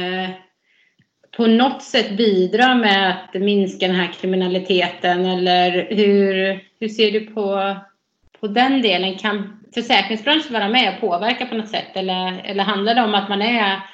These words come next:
eh, att man faktiskt inte, att man är tydlig i att man inte betalar ut ersättning i,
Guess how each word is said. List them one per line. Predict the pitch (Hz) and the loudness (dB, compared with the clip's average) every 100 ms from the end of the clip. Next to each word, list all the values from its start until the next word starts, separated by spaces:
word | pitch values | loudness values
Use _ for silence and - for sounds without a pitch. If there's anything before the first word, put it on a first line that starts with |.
| - _ _ _ _ _ - | -20 _ _ _ _ _ -12
eh, | 175 - | -6 -4
att | 190 | -4
man | 208 202 | -2 0
faktiskt | 196 214 214 | 0 0 -2
inte, | 196 - 202 | -2 -2 -2
att | 190 190 | -2 -2
man | 202 | -2
är | 233 240 220 196 - | 0 0 0 -2 -6
tydlig | 262 226 185 185 247 247 190 | -4 -2 -2 -4 -4 -4 -4
i | 190 | -4
att | 185 190 | -4 -4
man | 202 | -4
inte | 196 175 | -4 -4
betalar | 180 180 180 175 | -4 -2 0 2
ut | 214 220 214 | 0 0 -2
ersättning | 202 175 185 180 196 190 185 | -2 -2 -4 -6 -6 -4 -2
i, | 185 180 175 180 | -2 -2 -4 -6